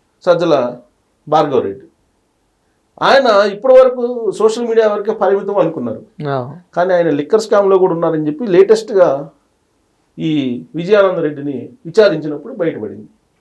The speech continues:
Speaker 1: ఇప్పుడు రేపో మాపో సజ్జల రామకృష్ణారెడ్డి కుమారుడు కూడా అరెస్ట్ అయ్యేటువంటి అవకాశం ఉంది. ఇంకొక రెండు అరెస్టులు మనం చూడబోతున్నాం. మోహిత్ రెడ్డిని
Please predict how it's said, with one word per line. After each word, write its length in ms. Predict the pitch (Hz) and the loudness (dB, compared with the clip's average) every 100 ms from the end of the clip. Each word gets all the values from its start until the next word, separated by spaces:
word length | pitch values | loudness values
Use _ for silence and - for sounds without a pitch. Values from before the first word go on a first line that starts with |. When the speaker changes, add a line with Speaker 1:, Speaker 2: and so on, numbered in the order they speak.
| _ _ _ 175 | _ _ _ -4
Speaker 1:
ఇప్పుడు 140 | 190 | 2
రేపో 280 | 214 214 214 | 4 4 4
మాపో 600 | 185 180 277 196 160 - - | 2 0 0 0 0 -4 -2
సజ్జల 240 | 180 196 | 0 0
రామకృష్ణారెడ్డి 580 | 185 175 170 175 160 151 | 0 -2 -2 -4 -4 -4
కుమారుడు 360 | 170 170 160 151 | -2 0 0 -2
కూడా 300 | 170 277 - _ _ | -4 -4 -8 _ _
అరెస్ట్ 240 | 156 170 170 | -2 -2 -4
అయ్యేటువంటి 340 | 151 139 147 | -6 -8 -8
అవకాశం 420 | 220 - 113 - | -8 -8 -14 -14
ఉంది. 120 | 113 165 | -12 -2
ఇంకొక 240 | 185 180 | 0 0
రెండు 220 | 180 180 | 0 2
అరెస్టులు 340 | 180 190 269 247 | 2 0 -4 -4
మనం 220 | 180 151 170 | -4 -4 -4
చూడబోతున్నాం. 460 | 160 143 131 123 | -4 -4 -6 -6
మోహిత్ 320 | 170 185 190 | -2 -2 -2
రెడ్డిని 420 | 185 165 202 269 | -4 -6 -8 -10